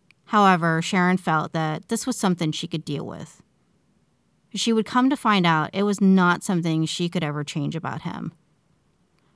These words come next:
In fact, there's one pretty funny story that Sharon told about her husband's roving eyes.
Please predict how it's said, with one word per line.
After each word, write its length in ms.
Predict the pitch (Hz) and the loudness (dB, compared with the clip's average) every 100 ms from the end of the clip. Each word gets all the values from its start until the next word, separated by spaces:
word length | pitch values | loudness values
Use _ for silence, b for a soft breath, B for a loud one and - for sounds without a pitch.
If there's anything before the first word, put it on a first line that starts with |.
| _ | _
In 80 | 214 | 0
fact, 300 | 202 202 - | 2 2 0
there's 340 | 214 214 220 | 0 0 -2
one 300 | 196 196 190 | 2 4 4
pretty 320 | 175 - 262 233 | 0 -4 -4 -2
funny 260 | 160 156 | 0 -2
story 540 | 156 - 170 156 156 156 | -2 -4 -2 -2 -2 -4
that 400 | 151 151 - - b b | -4 -4 -6 -14 b b
Sharon 400 | - - 208 185 | -8 0 2 2
told 400 | - 196 160 151 | 0 -2 -2 -4
about 440 | - 170 165 175 170 | -6 0 2 2 -2
her 160 | 180 | -4
husband's 440 | 170 180 165 147 147 | -2 -4 -4 -4 -4
roving 380 | 151 151 147 147 | -4 -4 -2 -2
eyes. 460 | 143 139 139 - | -2 -4 -8 -12